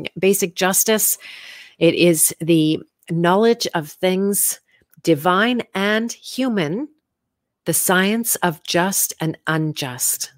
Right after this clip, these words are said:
of the unjust and, and, uh, the, the just and the unjust. And so that was actually really beautiful. That got me into the same frame of mind that, that, um, you know, love and fear,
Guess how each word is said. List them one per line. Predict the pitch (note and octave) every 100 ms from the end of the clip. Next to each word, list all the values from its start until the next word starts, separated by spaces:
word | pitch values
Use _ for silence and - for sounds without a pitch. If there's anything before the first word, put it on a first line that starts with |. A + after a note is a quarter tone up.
| _ _ -
of | C#3
the | C#3 F3+
unjust | D#3 C#3+ C#3+ C#3 - -
and, | C#3+ C3+ C#3
and, | C3+ C3 B2+ C#3+ _ -
uh, | C3
the, | B2+ D3 F3+ D3
the | F#3 F#3
just | - C#3+ C#3+ -
and | - C#3+
the | C#3
unjust. | C3 C3 C3 A#2+ - - - - - - - -
And | C#3+ C#3
so | D#3
that | D#3+ -
was | E3+ -
actually | - D3+ D#3 C#3+
really | C#3+ C3+
beautiful. | C3+ C3+ C#3
That | C#3 C#3
got | C#3+ -
me | D3 C#3
into | - D3 - D3+
the | C#3 C#3+
same | - D3+ D3+
frame | - D#3 C#3
of | C3
mind | E3 D#3+ D3+ C#3+ -
that, | C3 - - - - - _
that, | D#3 C#3+ - D#3+
um, | C#3+ C3+ C3+
you | D#3
know, | D3
love | D3 D3 D#3+ F#3+ -
and | F3 E3+
fear, | - A3+ G#3 D3+ G3 B3